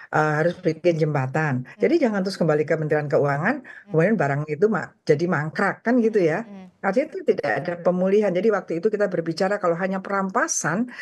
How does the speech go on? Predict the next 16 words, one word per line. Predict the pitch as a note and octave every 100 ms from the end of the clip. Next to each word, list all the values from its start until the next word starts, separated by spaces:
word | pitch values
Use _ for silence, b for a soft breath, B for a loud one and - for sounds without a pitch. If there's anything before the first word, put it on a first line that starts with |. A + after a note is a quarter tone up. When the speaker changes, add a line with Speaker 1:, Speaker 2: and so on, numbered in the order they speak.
| B B
Speaker 1:
nanti | A#3 E4+
hilang | C4+ C4 C4+
lagi. | C4+ B3+ A#3
Belum | F#3+ F3+
lagi | D#3 D3+ E3 D4 - b b b
ada | E3+ E3+ F3 E3+ - F#3
aset, | F#3 G3 F#3+ - -
eh, | F3 E3
selain | F#3+ E3+ F3
aset | D#3 F#3
sharing | F3+ - F#3 F#3 F3+
itu | F#3 G#3+
ya, | F#3
nanti | F#3 G3
kita | F#3+ G3
ada | E3